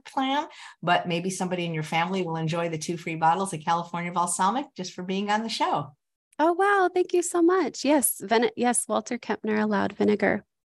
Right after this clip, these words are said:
Speaker 2: That'll be
Speaker 1: Good.
Speaker 2: awesome.
Speaker 1: Oh,
Speaker 2: Mm-hmm.
Speaker 1: that's great. Um, Rich says, "You always have to congratulate the spouse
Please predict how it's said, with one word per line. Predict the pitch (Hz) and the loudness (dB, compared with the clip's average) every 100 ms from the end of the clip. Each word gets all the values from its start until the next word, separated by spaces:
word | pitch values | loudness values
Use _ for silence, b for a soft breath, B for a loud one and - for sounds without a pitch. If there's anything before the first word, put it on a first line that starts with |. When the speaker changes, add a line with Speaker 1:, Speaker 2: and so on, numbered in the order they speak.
| _ - | _ 4
Speaker 2:
That'll | 233 254 | 8 8
be | 240 | 8
Speaker 1:
Good. | 214 | 6
Speaker 2:
awesome. | 220 - 226 - _ | 4 0 -6 -8 _
Speaker 1:
Oh, | 262 | 0
Speaker 2:
Mm-hmm. | 226 320 | 2 6
Speaker 1:
that's | 392 403 - 480 508 | 6 6 0 -4 -2
great. | 370 151 - B B - | 0 0 -4 B B 0
Um, | 185 190 185 185 | 4 6 4 -2
Rich | 196 202 196 | -2 -2 0
says, | 196 175 | 0 2
"You | 175 | 0
always | 185 240 277 | 0 0 4
have | 262 | 4
to | 277 | 4
congratulate | 269 226 190 190 190 180 160 | -4 0 4 4 2 -2 -2
the | 151 | -4
spouse | - - 175 226 - - | -4 4 6 6 2 -8